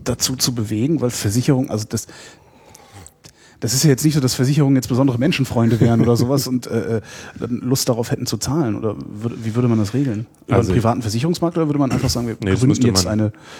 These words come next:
Speaker 2: also
Speaker 1: äh,
Speaker 2: genau, privat,
Speaker 1: öffentlich-rechtliche
Speaker 2: privat
Speaker 1: Versicherung?
Speaker 2: kann man's ja nicht organisieren, weil sozusagen pri-, also eine private Versicherung ja eben dann dort, wo die Wahrscheinlichkeiten hoch sind, dass man überschwemmt wird, gar nichts anbieten oder nur zu sehr hohen Prämien.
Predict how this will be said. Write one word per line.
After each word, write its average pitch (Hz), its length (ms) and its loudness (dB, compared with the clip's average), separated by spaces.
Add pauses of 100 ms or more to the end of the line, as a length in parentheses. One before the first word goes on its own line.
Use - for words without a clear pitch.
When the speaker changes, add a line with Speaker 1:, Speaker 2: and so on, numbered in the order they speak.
(540)
Speaker 2:
also 98 240 0
Speaker 1:
äh, 98 60 -2
Speaker 2:
genau, 98 180 2
privat, 107 380 2
Speaker 1:
öffentlich-rechtliche 110 140 -4
Speaker 2:
privat 104 100 0
Speaker 1:
Versicherung? 98 240 2
Speaker 2:
kann 107 80 0
man's 110 160 0
ja 110 60 -2
nicht 104 120 -4
organisieren, 98 560 0
weil 95 240 2
sozusagen 90 440 2
pri-, 92 220 -2
also 92 200 2
eine 92 100 0
private 92 420 2
Versicherung 95 600 -2
ja 90 100 4
eben 98 220 0
dann 90 220 4
dort, 90 220 2
wo 95 60 0
die 85 100 -4
Wahrscheinlichkeiten 95 680 0
hoch 95 100 -2
sind, 90 160 -2
dass 85 120 -2
man 85 100 -4
überschwemmt 92 440 -2
wird, 92 140 0
gar - 80 0
nichts 85 160 -2
anbieten 107 400 2
oder 90 160 -2
nur 87 140 0
zu - 100 -6
sehr 87 180 0
hohen 87 200 -2
Prämien. 104 480 2